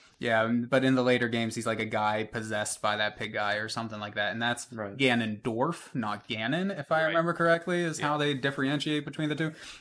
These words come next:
Speaker 1: Now, he's not the, the boss in every Zelda game. There are a few where there's
Speaker 2: Oh, really?
Speaker 1: non-Ganon bosses. Yeah. Specifically, I think it's, like, the Capcom made Zelda games for the Game Boy and Game Boy Color.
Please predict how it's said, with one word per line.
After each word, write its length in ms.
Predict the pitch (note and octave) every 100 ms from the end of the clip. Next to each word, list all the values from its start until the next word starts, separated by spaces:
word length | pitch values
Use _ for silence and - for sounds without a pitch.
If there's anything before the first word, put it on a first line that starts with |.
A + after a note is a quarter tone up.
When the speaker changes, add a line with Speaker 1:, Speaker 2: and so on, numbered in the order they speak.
| -
Speaker 1:
Now, 140 | F3
he's 180 | F#3 E3+
not 240 | G3+ G3+
the, 280 | E3+ D3 B2+
the 100 | B2
boss 260 | A#2+ A2 -
in 100 | A2+
every 420 | C#3 A#2+ G2+ G#2 -
Zelda 300 | A#2 A2 G2+
game. 220 | G2 F#2+
There 120 | G#2 B2+
are 180 | D3 B2
a 20 |
few 260 | - A#2+
where 200 | G#2+ G#2+
there's 120 | G#2+ D3 F3
Speaker 2:
Oh, 40 | G#3+
really? 120 | A#2+
Speaker 1:
non-Ganon 580 | A#2 A2+ A2 A2 G#2+ G#2
bosses. 340 | A2 G#2+ A2+
Yeah. 160 | A#2 A2+ - -
Specifically, 720 | - - C#3 F#3+ G3 F#3 F3
I 80 | C#3+
think 180 | C3+ D3
it's, 160 | C3
like, 160 | B2+ A#2+
the 80 | A#2
Capcom 540 | - A#2 - D3+ D3+
made 400 | D#3+ E3 E3+ D#3+
Zelda 240 | - D#3 D#3
games 320 | E3 E3+ E3
for 100 | B2+
the 80 | A2+
Game 240 | A#2 C3
Boy 120 | C#3+
and 120 | C3+
Game 140 | C3 C3
Boy 100 | B2
Color. 360 | A#2 C#3+ F3+